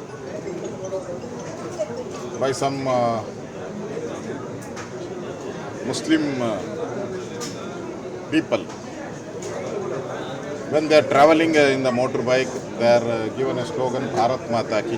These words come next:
Jai." So, because of, uh, they are telling, "Bharat Mata Ki Jai,"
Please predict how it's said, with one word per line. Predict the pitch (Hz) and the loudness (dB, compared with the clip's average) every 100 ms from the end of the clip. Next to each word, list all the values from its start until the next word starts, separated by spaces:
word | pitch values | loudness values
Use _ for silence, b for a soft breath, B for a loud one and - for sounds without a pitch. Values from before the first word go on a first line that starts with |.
| - | -2
Jai." | 92 82 90 - - - - - - - - - - 156 | -4 -4 -6 -8 -8 -8 -6 -6 -6 -6 -6 -6 -6 -2
So, | 139 131 - | 0 0 0
because | 135 170 165 | 4 6 8
of, | 165 143 | 8 8
uh, | 147 127 110 98 | 8 8 6 4
they | 123 | 4
are | 123 123 | 4 4
telling, | 135 147 131 104 101 | 0 0 -2 0 2
"Bharat | 120 131 | 2 2
Mata | 117 110 110 | -2 -2 -2
Ki | - 101 | -2 -2
Jai," | 101 82 | -2 -4